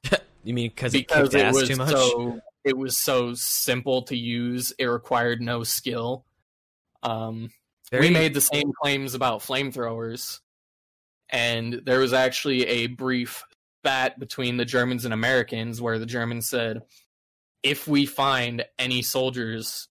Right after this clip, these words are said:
Speaker 2: who have shotguns or shotgun ammunition on them, they will be immediately executed for unfa-, for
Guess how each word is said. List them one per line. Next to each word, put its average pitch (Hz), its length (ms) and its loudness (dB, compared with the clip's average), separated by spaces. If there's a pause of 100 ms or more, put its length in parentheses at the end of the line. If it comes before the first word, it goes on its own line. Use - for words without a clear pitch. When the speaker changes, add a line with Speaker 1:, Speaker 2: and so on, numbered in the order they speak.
(440)
Speaker 2:
who 139 120 -6
have 120 420 0
shotguns 131 840 -2
or 120 240 -2
shotgun 127 480 0
ammunition 127 640 -2
on 117 180 -2
them, 117 280 -8
they 120 140 0
will 120 220 2
be 120 160 -2
immediately 113 580 -2
executed 117 760 -8 (680)
for 117 560 -4 (400)
unfa-, 127 400 0 (380)
for 131 180 2